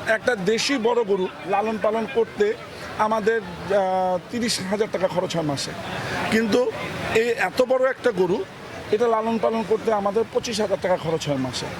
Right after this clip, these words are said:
কারণ ও, আহ, পাঁচ কেজি খেয়ে এক কেজি মাংস উৎপাদন করতে সক্ষম।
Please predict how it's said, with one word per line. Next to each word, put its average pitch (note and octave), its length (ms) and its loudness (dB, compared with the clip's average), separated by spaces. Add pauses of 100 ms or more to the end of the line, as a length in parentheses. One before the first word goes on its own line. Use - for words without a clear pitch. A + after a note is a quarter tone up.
(380)
কারণ F#3+ 260 4 (120)
ও, G3+ 120 6 (120)
আহ, F3 760 -2 (220)
পাঁচ G#3 340 0
কেজি A#3+ 360 0 (120)
খেয়ে F#3+ 340 2 (720)
এক G#3+ 240 2
কেজি A3 240 2
মাংস G#3 320 0
উৎপাদন G3+ 400 0
করতে F#3+ 180 0
সক্ষম। C#3 380 -2